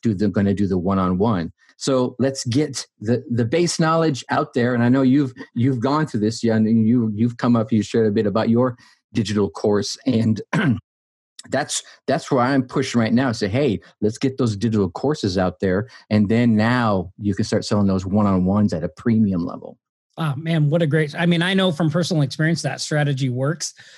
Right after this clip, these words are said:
Speaker 2: So what, what a great strategy to be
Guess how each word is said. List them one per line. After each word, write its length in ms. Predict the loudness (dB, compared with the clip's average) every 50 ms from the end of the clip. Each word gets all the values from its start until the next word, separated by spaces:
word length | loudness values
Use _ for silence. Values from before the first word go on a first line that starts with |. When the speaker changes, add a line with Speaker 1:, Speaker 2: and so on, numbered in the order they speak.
| -20 -12
Speaker 2:
So 280 | -6 -2 0 2 2 2
what, 380 | 2 2 2 2 0 0 -2
what 240 | -2 -2 -2 -2 -2 -2
a 280 | -2 0 2 2 0 0
great 300 | 0 0 0 0 -2 -4
strategy 600 | -6 -4 -2 0 0 0 0 0 -2 -2 -2 -4
to 140 | -4 -6 -4
be 120 | -4 -4